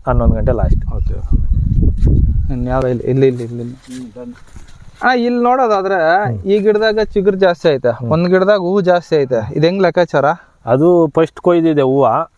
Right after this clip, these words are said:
Speaker 2: ಇದು ಫಸ್ಟ್ ಕೊಯ್ದು
Speaker 1: ಹಾ,
Speaker 2: ಬಿಟ್ಟಿದೆ.
Speaker 1: ಅದು ಫಸ್ಟ್ ಕೊಯ್ದಿದೆ.
Speaker 2: ಹಾ.
Speaker 1: ಇವಾಗ ಅದು ಚಿಗುರು ಬರ್ತಾ ಇದೆ.
Speaker 2: ಹ್ಮ್.
Speaker 1: ಇದು ಇವಾಗ ಹೂವ ಕೊಯ್ತಾ ಇದೆ.
Speaker 2: ಹಾ.
Speaker 1: ಇದು ಹೂವ ಕೊಯ್ದ ಮೇಲೆ ಅದ್ರಲ್ಲಿ ಹೂವ ಬರ್ತದೆ, ಇದ್ರಲ್ಲಿ ಚಿಗುರು ಬರ್ತದೆ.
Speaker 2: ಹಂಗಂತ ಹೇಳಿದ್ರೆ ತೀರಾ ಕಡಿಮೆ ಆಗಲ್ಲ.
Speaker 1: ಹಾ,
Speaker 2: ಒಂದ್
Speaker 1: ಮಿ-,
Speaker 2: ಸ್ವಲ್ಪ ಸ್ವಲ್ಪ
Speaker 1: ಒಂದು
Speaker 2: ಸಿಗ್ತಾ
Speaker 1: ಆವರೇಜ್,
Speaker 2: ಇರ್ತದೆ.
Speaker 1: ಹಾ,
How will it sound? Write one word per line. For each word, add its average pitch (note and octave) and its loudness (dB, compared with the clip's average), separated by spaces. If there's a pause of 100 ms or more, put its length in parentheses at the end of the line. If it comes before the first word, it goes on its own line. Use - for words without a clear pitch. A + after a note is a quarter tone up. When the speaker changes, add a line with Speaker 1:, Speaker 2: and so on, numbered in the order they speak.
Speaker 2:
ಇದು D3+ 0
ಫಸ್ಟ್ D3+ -8
ಕೊಯ್ದು D#3 0
Speaker 1:
ಹಾ, C#3+ 4
Speaker 2:
ಬಿಟ್ಟಿದೆ. B2 -2
Speaker 1:
ಅದು B2+ 0
ಫಸ್ಟ್ - -12
ಕೊಯ್ದಿದೆ. C3 2
Speaker 2:
ಹಾ. C3+ -4
Speaker 1:
ಇವಾಗ C3+ 2
ಅದು C3 -2
ಚಿಗುರು D#3 2
ಬರ್ತಾ C#3+ 0
ಇದೆ. A2+ 0
Speaker 2:
ಹ್ಮ್. D#3 -2 (180)
Speaker 1:
ಇದು D3 2
ಇವಾಗ D3+ 2
ಹೂವ D3+ 2
ಕೊಯ್ತಾ C3+ 0
ಇದೆ. A2 2
Speaker 2:
ಹಾ. C#3+ -4 (320)
Speaker 1:
ಇದು D#3 6
ಹೂವ F#3 4
ಕೊಯ್ದ F3+ 0
ಮೇಲೆ F#3 2
ಅದ್ರಲ್ಲಿ E3 2
ಹೂವ F3+ 2
ಬರ್ತದೆ, E3+ 0
ಇದ್ರಲ್ಲಿ C#3+ 2
ಚಿಗುರು A2+ -2
ಬರ್ತದೆ. G#2 -4
Speaker 2:
ಹಂಗಂತ G#3 0
ಹೇಳಿದ್ರೆ A#3+ 0
ತೀರಾ B3 0
ಕಡಿಮೆ F#3+ 0
ಆಗಲ್ಲ. F3 0
Speaker 1:
ಹಾ, A#2 -2
Speaker 2:
ಒಂದ್ E3 2
Speaker 1:
ಮಿ-, E3+ 0
Speaker 2:
ಸ್ವಲ್ಪ F3+ 0
ಸ್ವಲ್ಪ C3+ 0
Speaker 1:
ಒಂದು G3 2
Speaker 2:
ಸಿಗ್ತಾ C#3 4
Speaker 1:
ಆವರೇಜ್, F#3 2
Speaker 2:
ಇರ್ತದೆ. F#3+ 0
Speaker 1:
ಹಾ, F#3+ 0